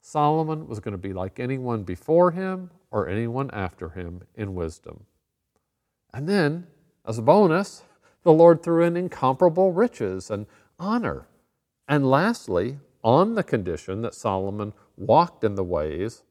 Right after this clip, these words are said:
of the Lord and kept God's statutes and commandments, as David did, God would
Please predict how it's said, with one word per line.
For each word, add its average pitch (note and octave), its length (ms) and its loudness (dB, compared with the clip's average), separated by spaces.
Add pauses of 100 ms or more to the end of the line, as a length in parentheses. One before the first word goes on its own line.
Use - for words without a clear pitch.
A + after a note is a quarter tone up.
(200)
of G2+ 100 -10
the G#2 100 -4
Lord F2 340 -2
and F#2 200 -12
kept - 400 -4
God's F2 320 -2
statutes E2+ 540 -10
and E2+ 160 -10
commandments, E2+ 680 -10 (240)
as F#2 180 -14
David F#2 420 -6
did, F2+ 240 -6 (380)
God D#3 280 -10
would D#3 200 -2